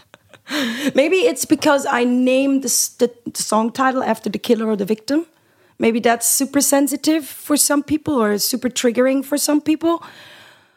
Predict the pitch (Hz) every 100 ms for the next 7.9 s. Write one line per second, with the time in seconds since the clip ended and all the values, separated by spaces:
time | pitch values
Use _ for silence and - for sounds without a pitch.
0 | _ _ - 262 269 294 285 277 254 247
1 | - - _ _ _ _ _ _ _ _
2 | _ - 262 - 311 277 262 254 247 -
3 | 214 269 285 233 262 320 381 262 - 233
4 | 208 226 208 226 220 233 220 233 262 269
5 | 269 226 254 254 247 - 254 247 226 226
6 | - 311 - 202 208 233 226 220 214 -
7 | 240 226 202 220 226 196 190 185